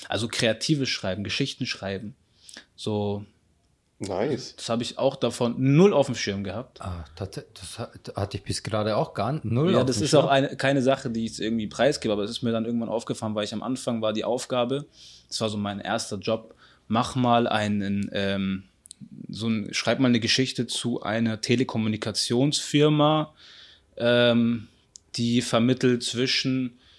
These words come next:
Speaker 1: Unternehmen und Kunden", irgendwie so in der Richtung. Also die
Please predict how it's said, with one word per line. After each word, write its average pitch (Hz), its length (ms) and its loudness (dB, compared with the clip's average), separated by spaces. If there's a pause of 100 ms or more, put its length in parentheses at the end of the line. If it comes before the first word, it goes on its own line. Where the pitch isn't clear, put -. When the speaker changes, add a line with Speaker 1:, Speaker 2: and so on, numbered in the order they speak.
(460)
Speaker 1:
Unternehmen 135 920 4
und 120 720 -2 (720)
Kunden", 120 760 -6
irgendwie 110 300 -4
so 110 160 -8
in 107 120 -6
der 104 220 -8
Richtung. - 680 -12 (460)
Also 107 180 -2
die 110 460 -4